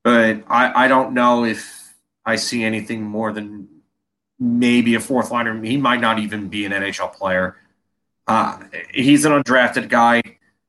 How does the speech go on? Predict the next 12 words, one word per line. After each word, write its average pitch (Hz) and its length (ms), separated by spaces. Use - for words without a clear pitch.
I 123 120
know 135 140
he's 123 200
Todd 127 220
Richards, 117 500
former, 120 580
uh, 113 160
Columbus 117 300
Blue 120 220
Jackets 107 420
coach, 110 460
son. 110 400